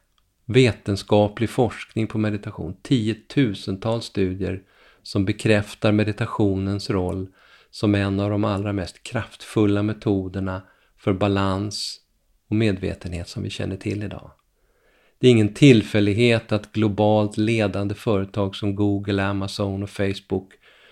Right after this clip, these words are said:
med flera låter medarbetare meditera på betald arbetstid. Det är stressreducerande för individen och lönsamt för företaget.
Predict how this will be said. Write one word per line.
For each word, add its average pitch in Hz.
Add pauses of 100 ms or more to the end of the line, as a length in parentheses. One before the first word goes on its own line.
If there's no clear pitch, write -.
(180)
med 101
flera 87
låter 104
medarbetare 95 (260)
meditera 98
på -
betald 92
arbetstid. 98 (600)
Det 98
är 95
stressreducerande 110
för 113
individen 101 (400)
och 107
lönsamt 95
för -
företaget. -